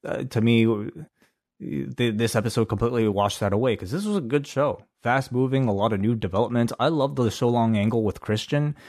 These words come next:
I love the integration of, of both Big Show and Ric Flair into it. Orton was amazing. And I would say, like, a lot of other people had, like, really,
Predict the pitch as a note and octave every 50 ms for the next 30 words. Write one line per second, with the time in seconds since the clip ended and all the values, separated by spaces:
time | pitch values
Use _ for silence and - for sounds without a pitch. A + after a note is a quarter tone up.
0 | - - - - C3 C#3 B2 B2 B2+ C3 B2+ B2 A#2+ A#2+ G#2+ G#2+ A2 A2+ A2 A2
1 | G#2 G2+ G#2+ A2 G2+ F#2 G2 - F#2 F2 F2 - G2+ G#2 G#2 - - G#2 A2 A#2+
2 | A#2 - - A2 A2+ A2+ G2 F#2+ G2+ A#2 A#2 A#2+ A2+ - - A#2+ A2+ A2+ A2+ A2
3 | - A#2 A#2+ A#2+ A2+ - F#2+ G#2+ A2+ G#2+ A#2+ B2 A2+ A2+ G#2+ A2 G#2 A2+ A2 A2
4 | A2 G#2+ A#2 A#2 A2+ A2 A2 A2 - _ _ _ _ _ _ _ _ - A#2 A#2+
5 | B2 C3 C3+ C#3+ D#3 D3+ - F3 F3 E3 D#3 D3+ C#3+ C#3 C3+ D3+ D3+ C#3+ C#3 D3
6 | C3+ - A#2+ F3 - D3 B2 F#2+ G#2 G2 - G2+ G2+ A2 A#2 B2 A#2+ A#2+ A#2+ A#2+
7 | A2+ A2+ A2